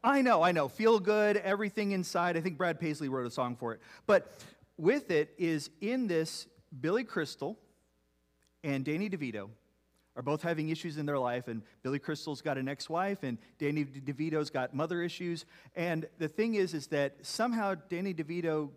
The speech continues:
gets something confused, and he comes up and says, "Hey, I took care of your problem." And so Billy Crystal spends this whole movie like, "Oh no, he went and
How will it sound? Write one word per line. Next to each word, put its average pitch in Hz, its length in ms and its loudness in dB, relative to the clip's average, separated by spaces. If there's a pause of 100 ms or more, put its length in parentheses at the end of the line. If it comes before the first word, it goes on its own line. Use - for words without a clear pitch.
gets - 220 -6
something 151 360 -6
confused, 123 880 -6 (580)
and 117 100 -6
he 117 60 -6
comes 156 260 -4
up 165 140 -4
and 139 100 -4
says, 135 320 -4 (640)
"Hey, 143 360 -4 (800)
I 147 140 -4
took - 260 -8
care 156 240 -6
of 131 100 -6
your 120 100 -4
problem." 117 500 -6 (1500)
And 120 80 -12
so 131 120 -6
Billy 170 260 0
Crystal 151 420 -6
spends 151 640 -6
this 131 180 -4
whole 196 300 -4
movie 160 340 -2
like, 120 360 -2
"Oh 170 180 -2
no, 123 500 0 (720)
he 226 260 -4
went 175 380 -2
and 135 220 -2